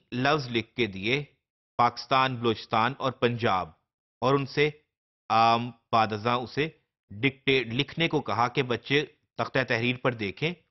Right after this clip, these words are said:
और खुद से लिखें। और फिर टीचर ने क्लास में राउंड लेकर क्लास में बच्चों का जायजा लिया, इंडिविजुअली भी, कि वो कैसा लिख रहे हैं। और यही वो तरीक़ेकार है जो हमें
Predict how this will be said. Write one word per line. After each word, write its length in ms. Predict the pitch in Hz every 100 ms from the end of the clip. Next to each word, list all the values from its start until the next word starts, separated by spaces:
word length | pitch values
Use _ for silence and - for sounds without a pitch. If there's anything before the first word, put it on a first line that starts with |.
| _
और 120 | 120
खुद 280 | 120 - 139
से 240 | - 143
लिखें। 360 | 113 82 - 73 _ _ _
और 140 | 113 117
फिर 200 | 160 165 - _ _ -
टीचर 380 | 147 - 170
ने 200 | 131 123 160 -
क्लास 400 | - 120 120 117 -
में 220 | 135 139 -
राउंड 440 | 98 107 107 123 135
लेकर 380 | 139 135 143
क्लास 520 | 139 _ 113 101 98 -
में 180 | 117 127 - _ 107
बच्चों 280 | 117 - 131
का 120 | 135
जायजा 420 | 117 110 110 135
लिया, 340 | 135 120 123 131
इंडिविजुअली 840 | 143 135 131 160 175 175 180 180 143
भी, 240 | 120 131 139 _
कि 80 | 131
वो 140 | 147 - -
कैसा 340 | 135 - 143
लिख 280 | 127 98 -
रहे 120 | 92
हैं। 220 | 80 85 _ _ _
और 120 | 147 156
यही 260 | 151 185
वो 120 | 220
तरीक़ेकार 520 | 226 175 156 156 131 131
है 60 |
जो 120 | 143
हमें 180 | 139 131